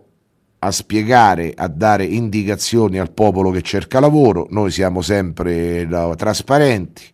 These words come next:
Allora, vi spiego, qui mi è arrivata un'email: le filiali di Terni e Perugia stanno cercando sua matrice per un'azienda cliente di Reggio Emilia.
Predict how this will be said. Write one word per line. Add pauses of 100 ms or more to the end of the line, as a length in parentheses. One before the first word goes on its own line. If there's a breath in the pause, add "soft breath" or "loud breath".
(500 loud breath)
Allora,
vi
spiego,
qui
mi
è
arrivata
un'email:
le
filiali
di
Terni
e
Perugia
stanno
cercando
sua
matrice (520 loud breath)
per
un'azienda
cliente
di
Reggio
Emilia.